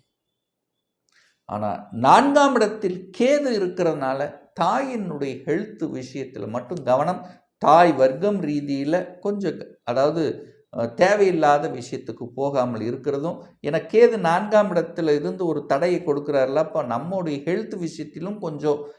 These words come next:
கவனம் எடுத்துக்கொள்ள வேண்டும் என்பதையும் இந்த ரிஷபம் ஞாபகத்தில் வைத்துக்கொள்ள வேண்டும். So, மத்தபடி இந்த வைகாசி மாதம்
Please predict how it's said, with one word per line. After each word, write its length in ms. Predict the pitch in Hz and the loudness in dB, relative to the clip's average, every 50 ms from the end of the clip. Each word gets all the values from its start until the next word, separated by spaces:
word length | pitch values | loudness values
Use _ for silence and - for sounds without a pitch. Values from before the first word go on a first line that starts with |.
| - _ _ - 107 104 120 | -20 _ _ -20 -16 -2 4
கவனம் 500 | 135 135 147 151 185 190 202 202 196 170 | 6 6 6 6 4 4 4 2 0 0
எடுத்துக்கொள்ள 680 | 147 139 151 147 - - 180 175 - - 147 135 131 131 | 0 -2 -2 -4 -6 -8 -8 -8 -4 -4 -2 0 0 0
வேண்டும் 520 | - 110 113 113 113 113 117 127 120 - - - | 0 -2 -4 -6 -6 -6 -6 -6 -6 -6 -8 -10
என்பதையும் 720 | 123 120 120 123 123 120 110 113 117 117 143 202 226 233 226 - - - - _ _ | -8 -8 -8 -6 -6 -2 -2 -2 -2 0 0 0 0 -2 -4 -8 -14 -20 -20 _ _
இந்த 240 | - - 123 113 110 107 - - - | -16 -14 -10 -6 -6 -6 -6 -6 -4
ரிஷபம் 540 | 107 123 127 - 170 165 170 185 208 202 - - - - 123 120 | -4 -4 -4 -2 -2 -2 -2 -2 -4 -4 -8 -12 -16 -14 -10 -4
ஞாபகத்தில் 720 | 120 117 123 139 143 160 147 143 - - - 117 107 - - - - | -2 0 0 0 0 -2 -6 -8 -10 -10 -10 -12 -12 -12 -14 -12 -8
வைத்துக்கொள்ள 580 | - 117 113 - - 113 - - 110 101 101 | -6 -6 -6 -6 -10 -12 -8 -6 -4 -4 -4
வேண்டும். 420 | 98 98 101 101 101 92 92 - - - _ _ _ _ _ _ _ _ _ _ _ _ _ _ _ _ | -4 -2 -4 -6 -6 -8 -10 -12 -14 -18 _ _ _ _ _ _ _ _ _ _ _ _ _ _ _ _
So, 120 | - 135 120 104 101 107 | -4 -2 -2 -2 0 2
மத்தபடி 600 | 135 165 165 - - 254 208 - 143 139 135 151 156 - - - - - _ _ _ _ _ _ | 2 2 2 2 0 0 2 2 0 0 0 -2 -4 -6 -10 -16 -20 -20 _ _ _ _ _ _
இந்த 460 | - 107 147 180 214 226 226 214 202 180 151 - - - - - _ _ _ _ - - | -10 -8 -6 -4 -4 -4 -2 2 4 4 4 4 0 -8 -14 -20 _ _ _ _ -2 2
வைகாசி 580 | 123 143 190 202 214 214 196 175 - - 135 127 | 2 2 4 4 4 4 4 2 0 -4 -8 -6
மாதம் 400 | 120 113 117 127 143 151 143 | -2 -2 0 0 -2 -2 -6